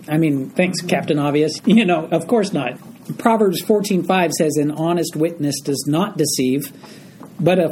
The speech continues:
false witness," or a liar, I'm gonna call him a liar, that's what it is, right? "A false witness pours out lies." Why, why would I say then you cannot call yourself an honest person if you deceive? Because if you ask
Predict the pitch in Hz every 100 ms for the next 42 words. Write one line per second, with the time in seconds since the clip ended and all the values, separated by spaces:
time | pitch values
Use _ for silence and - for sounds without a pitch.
0 | - 220 226 220 170 - 151 151 156 139
1 | 139 131 131 - 143 160 139 151 170 196
2 | 180 175 170 156 170 156 151 156 143 156
3 | 160 165 165 147 180 156 151 196 196 180
4 | 160 143 - 175 156 151 139 160 170 143
5 | 139 180 269 285 - - - - 190 247
6 | 233 196 175 208 190 165 156 190 185 175
7 | - 165 151 165 156 160 165 143 185 170
8 | 151 143 151 151 151 147 240 180 220 220
9 | 285 277 285 277 254 311